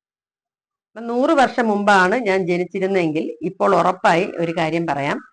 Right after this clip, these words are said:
അമ്പതാമത്തെ പിറന്നാൾ ആഘോഷിക്കാനോ അതിനെപ്പറ്റി ചിന്തിക്കാനോ ഞാൻ ഉണ്ടാകാനുള്ള സാധ്യത തീരെ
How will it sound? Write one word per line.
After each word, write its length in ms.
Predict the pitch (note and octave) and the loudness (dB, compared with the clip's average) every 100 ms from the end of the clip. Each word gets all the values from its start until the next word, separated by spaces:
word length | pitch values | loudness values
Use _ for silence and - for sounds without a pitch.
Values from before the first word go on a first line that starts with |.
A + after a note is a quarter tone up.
| _ _ - | _ _ -10
അമ്പതാമത്തെ 480 | G3 A3 B3 B3 B3 | -2 2 2 2 -2
പിറന്നാൾ 460 | A#3 F3+ F3 G3 F#3 | 0 0 2 2 2
ആഘോഷിക്കാനോ 1000 | E3 F3 F3 F3 - E3+ E3 E3 G#3 E4 _ - | 2 0 -6 -8 -4 0 0 -2 -4 -8 _ -4
അതിനെപ്പറ്റി 480 | E3 F#3 G3 G3 G3 | -2 0 0 0 -4
ചിന്തിക്കാനോ 580 | F#3 E3 E3 E3+ E3+ | -4 -2 -2 0 -2
ഞാൻ 260 | F3+ E3+ E3+ | -2 -2 -2
ഉണ്ടാകാനുള്ള 460 | E3 E3 F3 F#3+ F3+ | 0 0 0 0 -2
സാധ്യത 520 | - C#3+ C#3+ D3+ - D#4 - _ _ - | -2 -4 -4 -4 -2 -2 -6 _ _ -10
തീരെ 520 | G3 G3+ G#3+ G#3 E4 | -8 -4 -2 -2 -4